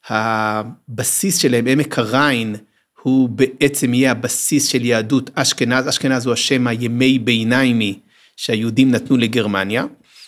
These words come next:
ומתפתחת שם,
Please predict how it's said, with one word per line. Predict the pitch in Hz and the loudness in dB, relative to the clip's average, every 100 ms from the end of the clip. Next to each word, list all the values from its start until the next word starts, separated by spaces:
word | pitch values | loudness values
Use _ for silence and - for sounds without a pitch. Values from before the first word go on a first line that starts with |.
| - _ | -20 _
ומתפתחת | 151 120 143 156 160 170 - 160 165 220 214 214 208 - _ | -10 -4 0 2 2 -2 -2 -2 2 0 0 -2 -4 -10 _
שם, | - - 185 190 | -4 0 0 0